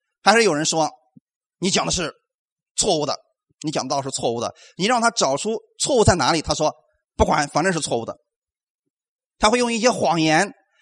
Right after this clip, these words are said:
来抵挡这个真道。我记得以前跟弟兄姊妹讲过这个事情，有一个人，他听了道之后非常得释放，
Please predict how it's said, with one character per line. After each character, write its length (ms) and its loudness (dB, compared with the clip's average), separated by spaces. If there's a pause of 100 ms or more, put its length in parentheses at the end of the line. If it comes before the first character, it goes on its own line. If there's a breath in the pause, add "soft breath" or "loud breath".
(140)
来 320 0 (300)
抵 280 -4
挡 260 -6 (100)
这 100 -12
个 100 -14
真 240 -12
道。 160 -12 (1400)
我 100 -4
记 80 -4
得 80 0
以 60 0
前 220 -2
跟 60 -6
弟 80 -4
兄 80 -4
姊 80 -6
妹 100 -4
讲 160 -2
过 60 -8
这 60 -8
个 80 -6
事 120 -6
情， 200 -8 (1200)
有 100 -2
一 100 2
个 100 2
人， 360 0 (680)
他 240 0
听 220 -4
了 80 -2
道 160 0
之 120 -8
后 360 -4 (200)
非 140 -2
常 180 -6
得 140 -6
释 180 -4
放， 240 -6